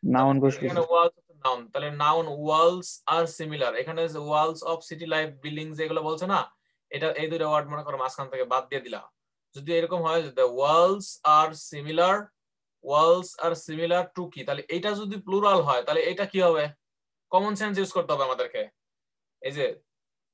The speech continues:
Speaker 2: because walls of city buildings are similar to dash। আচ্ছা, আমি কি বলবো? মানে করিমের সাথে করিমের তুলনা করবে, একটা মানুষের সাথে একটা মানুষের সাথে তুলনা হয়, তাহলে বহুবচন হচ্ছে ওয়ালস, তাহলে এখানে এ-, এটাও কি হবে?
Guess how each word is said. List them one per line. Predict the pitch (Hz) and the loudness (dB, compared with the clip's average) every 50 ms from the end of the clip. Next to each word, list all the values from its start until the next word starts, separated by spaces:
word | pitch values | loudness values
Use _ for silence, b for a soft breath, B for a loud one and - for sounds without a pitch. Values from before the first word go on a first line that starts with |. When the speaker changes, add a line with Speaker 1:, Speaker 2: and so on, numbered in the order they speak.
| _ _ | _ _
Speaker 2:
because | 143 165 170 - 202 180 165 139 | -8 -8 -4 2 2 2 2 2
walls | 135 127 147 160 170 180 190 196 208 208 196 - - 180 180 | -4 -4 2 4 6 6 6 4 4 0 -4 -6 -2 0 0
of | 175 175 - - | 0 -2 -6 -12
city | - 185 175 208 202 | -12 -10 -10 -8 -6
buildings | 185 185 185 175 185 185 180 165 - 196 | -6 -6 -6 -6 -8 -8 -8 -10 -10 -4
are | - 170 170 170 - - | -2 -2 -2 -2 -6 -8
similar | 165 165 175 180 185 180 - | -8 -6 -2 -2 -2 -2 -4
to | - 170 147 | -8 -4 -2
dash। | 131 - - - - _ | -2 -2 -2 -8 -14 _
আচ্ছা, | - 170 185 160 | -12 -6 -2 -2
আমি | 151 156 170 175 | -2 -2 -2 -6
কি | - 190 190 | -10 -10 -8
বলবো? | 170 180 175 175 170 - 127 - - - _ _ _ _ _ _ _ _ - | -6 -6 -6 -4 -4 -4 -4 -4 -4 -10 _ _ _ _ _ _ _ _ -10
মানে | 143 156 160 | -8 -6 -6
করিমের | 156 - 156 196 202 208 214 202 | -4 -2 0 0 0 0 -2 -4
সাথে | 190 190 190 190 185 | -6 -6 -6 -6 -6
করিমের | 185 196 208 208 214 208 208 202 190 | -4 -4 -4 -4 -2 -4 -4 -6 -8
তুলনা | 185 - _ 196 190 190 185 180 | -10 -10 _ -6 -4 -2 0 0
করবে, | 165 165 - 131 | 0 0 0 0
একটা | 147 175 - - 185 | -2 -2 -4 -4 -6
মানুষের | 175 180 175 165 180 | -4 -6 -8 -8 -12
সাথে | 180 175 196 | -8 -4 -4
একটা | 185 190 - 175 | -4 -2 -2 -2
মানুষের | 170 170 - - 170 151 | -2 -2 -2 -2 -8 -8
সাথে | 160 156 151 151 151 - _ - | -6 -8 -8 -10 -12 -14 _ -6
তুলনা | 160 160 156 147 | -4 -2 -2 -2
হয়, | 120 113 101 98 _ _ _ _ _ _ _ | -4 -6 -10 -14 _ _ _ _ _ _ _
তাহলে | 143 151 156 | -6 -6 -4
বহুবচন | 151 147 170 180 196 196 208 208 202 208 196 | 0 0 2 2 2 2 0 -2 -2 -4 -4
হচ্ছে | 202 196 202 196 | -4 -4 -2 -4
ওয়ালস, | 170 147 151 147 139 143 151 - - | 0 2 4 4 4 2 -2 -10 -6
তাহলে | - 170 170 165 | -4 -2 0 0
এখানে | 165 175 175 196 196 190 190 185 - _ _ _ _ | 0 0 0 -2 -4 -4 -4 -6 -8 _ _ _ _
এ-, | - 139 - 147 170 | -14 -10 -4 -4 -4
এটাও | 160 185 185 175 | 0 0 -2 -2
কি | - 190 180 | -2 0 2
হবে? | 175 156 139 123 113 | 2 4 4 0 -2